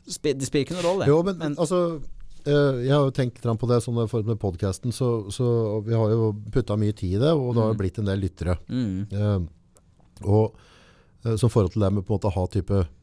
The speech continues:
Speaker 2: eh, reklame inni, at du pra-, jeg har hatt noe litt grann for, eh, for Dekkloven, den, eh, greia der, og hatt litt for
Speaker 1: Mm.
Speaker 2: Beton Øst,
Speaker 1: Mm.
Speaker 2: men jeg har egentlig gjort veldig, veldig lite av det. Jeg tror nå, dette er podcast nummer hundre og treogtredve eller et eller annet
Speaker 1: Mm.
Speaker 2: sånt. Eh, og det har jo vært litt sånn her på grunn av at jeg er,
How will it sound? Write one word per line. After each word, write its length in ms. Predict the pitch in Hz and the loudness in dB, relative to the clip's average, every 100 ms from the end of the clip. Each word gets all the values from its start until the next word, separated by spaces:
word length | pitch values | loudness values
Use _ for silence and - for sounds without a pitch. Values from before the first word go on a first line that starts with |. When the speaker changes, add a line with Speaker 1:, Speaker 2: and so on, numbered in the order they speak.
| - | -8
Speaker 2:
eh, 260 | 104 95 | -6 -4
reklame 480 | 101 101 110 82 92 | -4 0 0 2 0
inni, 240 | 101 80 85 | 0 0 0
at 140 | 92 | 0
du 220 | 101 92 | 0 -4
pra-, 240 | 92 107 92 | -4 -4 -2
jeg 80 | 104 | 0
har 140 | 113 | 2
hatt 140 | 107 113 | 0 -2
noe 420 | 90 85 101 101 | -2 0 0 0
litt 180 | 98 - | -2 -2
grann 220 | 90 90 | -4 -2
for, 180 | 101 98 | -2 -2
eh, 380 | 95 92 82 | 0 -2 -4
for 100 | 82 | -4
Dekkloven, 400 | 92 87 104 98 98 95 92 | -4 -2 0 0 0 0 -2
den, 20 | |
eh, 240 | 87 87 | -4 -4
greia 160 | 95 95 | -2 0
der, 160 | 101 | 0
og 60 | 92 | -2
hatt 120 | 104 | -2
litt 120 | 104 104 | -2 -2
for 60 | |
Speaker 1:
Mm. 80 | 95 | -2
Speaker 2:
Beton 160 | 87 101 143 | 0 2 2
Øst, 160 | - - | 0 -6
Speaker 1:
Mm. 260 | 101 101 101 - | -8 -6 -6 0
Speaker 2:
men 80 | 113 | 2
jeg 80 | |
har 120 | 107 110 | 4 2
egentlig 280 | 95 85 104 | -2 -2 -2
gjort 80 | |
veldig, 180 | 101 90 95 | 0 -2 0
veldig 140 | 98 | 0
lite 240 | 98 85 - | 0 -2 0
av 80 | 90 | 0
det. 120 | 98 | 0
Jeg 80 | 101 | -2
tror 100 | 101 | -2
nå, 360 | 101 101 98 95 | -2 0 0 -2
dette 160 | 92 | -2
er 160 | 95 95 | -2 -4
podcast 500 | 90 90 85 90 - | -4 -8 -4 -4 -2
nummer 160 | 95 92 | 0 0
hundre 180 | 80 82 | -2 -4
og 40 | |
treogtredve 460 | 82 80 82 85 78 | -4 -4 -4 -4 -4
eller 220 | 85 87 | -6 -6
et 140 | 92 | -2
eller 100 | 95 | 0
annet 20 | 85 | 0
Speaker 1:
Mm. 40 | |
Speaker 2:
sånt. 160 | 87 - - - - - - - - - - - - - - 117 | 0 -4 -14 -20 -20 -20 -20 -20 -20 -20 -20 -20 -20 -20 -4 2
Eh, 300 | 123 120 120 135 | 4 4 0 -2
og 80 | |
det 80 | 120 135 | 2 2
har 80 | 156 | 2
jo 60 | |
vært 140 | 135 - | 0 -4
litt 100 | 135 | -4
sånn 120 | 135 123 | -2 -2
her 140 | 113 | -2
på 80 | 117 | -2
grunn 140 | 113 | 0
av 80 | 113 | 0
at 60 | 123 | 0
jeg 20 | |
er, 200 | 117 117 | 0 0